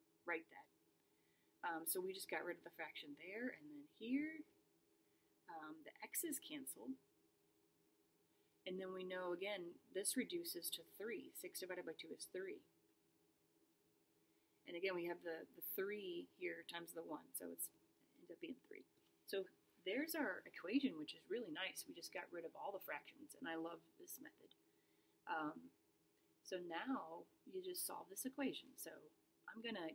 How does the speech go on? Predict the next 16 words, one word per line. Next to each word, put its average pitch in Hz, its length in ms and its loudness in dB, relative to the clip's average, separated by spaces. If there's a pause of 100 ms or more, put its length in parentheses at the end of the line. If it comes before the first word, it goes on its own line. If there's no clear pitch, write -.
get - 240 -2
seven 214 720 0 (320)
over 175 480 2
on 160 160 -2 (160)
this 196 160 -2
side, 262 400 2 (1400)
'cause - 160 -12
I 160 40 0
wanna 185 180 -2
get 202 160 2
x 160 180 -6
by 190 120 -4
itself. - 440 -4
So 170 120 -10
I - 20 -14
first, - 340 -8